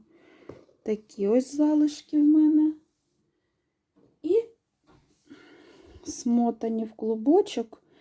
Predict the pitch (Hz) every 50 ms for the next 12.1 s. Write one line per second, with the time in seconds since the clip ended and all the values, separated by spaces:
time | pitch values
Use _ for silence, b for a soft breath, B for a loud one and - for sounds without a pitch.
0 | b b b b - 240 269 269 - - 220 220 - - - 240 233 226 - 226
1 | 220 - - 220 220 214 214 208 208 - 196 196 - - - _ - 208 208 208
2 | 208 208 214 208 220 240 277 339 392 415 - _ _ _ _ _ _ _ _ _
3 | _ _ _ _ _ _ _ _ _ _ _ _ _ _ _ b b b b b
4 | b b b b b b _ - - 247 254 285 311 302 254 233 226 214 214 214
5 | 214 214 208 220 247 262 277 294 294 294 b b b b b b b b _ _
6 | - 254 214 202 208 202 202 214 226 240 - - - 226 226 233 226 226 - -
7 | 226 226 220 b b b b b b b b b b b b b - 208 202 -
8 | - 214 202 190 185 185 202 202 202 - - - - _ _ - 226 226 220 -
9 | _ _ _ _ _ _ _ _ _ _ _ _ _ _ _ _ _ _ _ _
10 | _ _ _ _ _ _ b b 381 359 349 320 320 b 349 b b 339 b b
11 | b b _ _ _ _ _ _ _ _ - 226 190 175 - - - - _ -
12 | - _